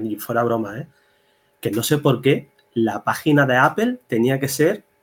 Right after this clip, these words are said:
hasta para los letreros, hasta para todo. O sea, todo el diseño de Apple tenía que ser, mi web tiene que ser igual que la de Apple. Y digo, "¿Por qué? ¿Vende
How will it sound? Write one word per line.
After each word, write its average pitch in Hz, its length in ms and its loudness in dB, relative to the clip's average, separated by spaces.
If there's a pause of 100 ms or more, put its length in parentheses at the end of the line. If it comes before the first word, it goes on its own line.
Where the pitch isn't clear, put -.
(120)
hasta - 400 -2
para 113 320 2
los 113 180 0
letreros, 175 680 2 (260)
hasta 135 280 0
para 107 200 -4
todo. 113 280 0
O 98 40 -16
sea, 110 200 -6
todo 143 260 2
el 156 100 4
diseño 139 460 2
de 123 120 4
Apple 208 360 -2 (720)
tenía 131 240 2
que 135 80 -4
ser, 180 380 0
mi 131 200 4
web 123 300 4
tiene 151 180 4
que 135 80 -2
ser 165 200 0
igual 147 180 2
que 170 80 -4
la 156 100 0
de 113 120 0
Apple. 104 340 -4
Y 113 140 -4
digo, 110 180 -4
"¿Por - 160 -18
qué? - 220 -6 (260)
¿Vende 123 760 0